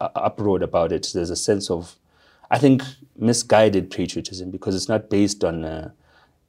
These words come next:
access to socioeconomic opportunities that are actually of any value. I mean,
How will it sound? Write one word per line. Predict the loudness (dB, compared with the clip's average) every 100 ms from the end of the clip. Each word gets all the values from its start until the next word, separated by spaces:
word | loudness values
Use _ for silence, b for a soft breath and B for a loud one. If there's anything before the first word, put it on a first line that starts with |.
| _ _
access | 2 4 0 0
to |
socioeconomic | -4 -2 0 -2 -4 -6
opportunities | -10 -4 -2 -2 -4 0
that | 0
are | 0
actually | -4 -2 -2
of | -2
any | -6
value. | 0 2 2 -2 -8 -8
I |
mean, | -8 -8 -10